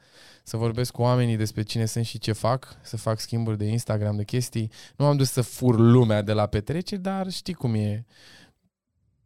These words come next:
Te împrietenești cu oamenii, faci un schimb de, uh, social media și așa și oamenii văd, mai ales că aveam content pe atunci, mai vedeam, „Oh, ești D J, da. Unde pui?” „Păi, uite,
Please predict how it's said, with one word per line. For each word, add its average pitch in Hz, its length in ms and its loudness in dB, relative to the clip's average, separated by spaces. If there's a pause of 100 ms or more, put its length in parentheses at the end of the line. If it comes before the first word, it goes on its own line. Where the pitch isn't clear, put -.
(160)
Te 196 120 0
împrietenești 202 580 0
cu - 80 -6
oamenii, 143 300 2
faci 143 260 0
un 127 80 -2
schimb 135 320 -4
de, 107 320 0 (220)
uh, 98 640 -12 (300)
social 120 380 -4
media 120 360 -2
și 107 100 -6
așa 135 240 -6
și 143 500 -8
oamenii 147 320 -2
văd, 147 440 -2
mai 117 160 -6
ales 117 200 -6
că 113 100 -4
aveam 131 240 2
content 107 380 -2
pe 104 80 -8
atunci, 127 500 -4
mai 117 120 -4
vedeam, 135 340 -6
„Oh, 180 120 -6
ești 135 160 -8
D 135 60 -14
J, 147 180 -8
da. 127 280 -8 (920)
Unde 143 260 -2
pui?” 110 340 -4
„Păi, 139 220 -6
uite, 135 360 -6